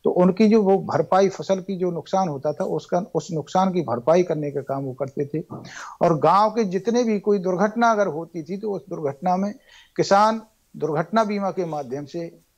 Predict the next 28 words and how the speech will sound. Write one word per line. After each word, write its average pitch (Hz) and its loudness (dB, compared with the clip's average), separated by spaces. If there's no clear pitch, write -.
या 190 6
और 202 2
भी 233 -4
तमाम 233 2
ऐसी 202 -4
योजनाएं 165 -4
थी, 233 -8
जिनके 202 -4
माध्यम 147 -4
से 220 2
लोगों 185 0
तक 226 -4
मदद 170 2
पहुंचाने 139 -4
का 165 0
हम 160 0
लोग 156 0
काम 139 -2
करते - -10
थे। - -10
और 196 4
खास 208 2
तौर 247 0
से 240 -2
गांव 208 2
गरीब 233 -2
और 226 -2
किसान, 220 -2